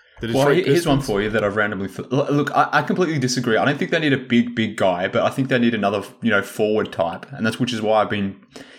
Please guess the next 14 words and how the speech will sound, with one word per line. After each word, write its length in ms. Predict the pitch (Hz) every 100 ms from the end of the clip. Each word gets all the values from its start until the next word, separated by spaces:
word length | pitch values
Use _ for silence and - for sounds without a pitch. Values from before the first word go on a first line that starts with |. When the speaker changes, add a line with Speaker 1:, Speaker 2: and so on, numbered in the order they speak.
| -
Speaker 2:
you 60 |
know, 100 | 101
hammering 380 | 98 117 117 110
the 80 | 101
Harrison 380 | 104 107 107 98
Barnes 340 | 92 98 117
thing. 200 | - 92
But 80 | 92
if 80 | 95
he's 180 | 120 127
not 160 | 127
gettable, 340 | 113 95 92 92
what 140 | 113
about 460 | 127 120 110 -